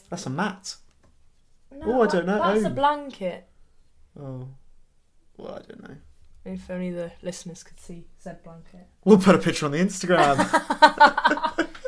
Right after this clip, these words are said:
Speaker 2: That is not a carpet, 'cause that would get ruined easily.
Speaker 1: Well, I can tell you, I'll tell you it's not, no, it's not a carpet.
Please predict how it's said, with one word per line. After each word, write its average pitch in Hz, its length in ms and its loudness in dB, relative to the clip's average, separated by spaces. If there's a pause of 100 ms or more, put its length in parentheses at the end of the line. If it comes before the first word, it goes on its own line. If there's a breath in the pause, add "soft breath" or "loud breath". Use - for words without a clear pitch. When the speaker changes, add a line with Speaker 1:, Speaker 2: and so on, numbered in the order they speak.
(160)
Speaker 2:
That 311 240 2
is 311 120 -10
not 277 360 -8
a - 20 -18
carpet, 240 680 -4
'cause 196 220 -10
that 220 180 -2
would 190 120 -14
get - 240 -10
ruined 190 340 -8
easily. 175 260 -4
Speaker 1:
Well, 160 120 6
I - 20 4
can 185 160 2
tell 240 140 6
you, 240 80 6
I'll 180 160 8
tell 240 240 2
you 196 100 4
it's - 160 -2
not, - 220 -6
no, 185 80 -2
it's - 140 -2
not 143 120 0
a - 120 -10
carpet. 190 640 4